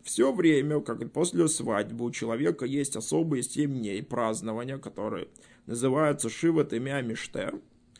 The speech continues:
Ко-, хатан не приходит к коэну, у него нету обязанности приходить к коэну, и также в праздник дают ему все дни праздника. Раби Авадия из Бартанура объясняет, на что это толкование основано на том,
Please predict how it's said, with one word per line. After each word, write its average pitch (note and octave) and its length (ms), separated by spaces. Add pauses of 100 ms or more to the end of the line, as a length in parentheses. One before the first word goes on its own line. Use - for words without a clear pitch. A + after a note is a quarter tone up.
(420)
Ко-, B3+ 300
хатан C#4 580
не A3 120
приходит G#3+ 720
к - 60
коэну, D#3 600 (100)
у - 80
него E3+ 260
нету F#3 340
обязанности C#3+ 720
приходить C3 560
к - 80
коэну, F#2 500 (320)
и D3 100
также A#3+ 460
в - 80
праздник E3+ 640
дают F#3 440
ему F#3+ 200
все F3 320
дни D#2+ 220
праздника. - 680 (680)
Раби D#3+ 300
Авадия D3 400
из C3 100
Бартанура D#3+ 720
объясняет, C3 760
на A2 80
что - 240
это - 180
толкование A3+ 640
основано G#3+ 520
на D#3+ 120
том, C3+ 380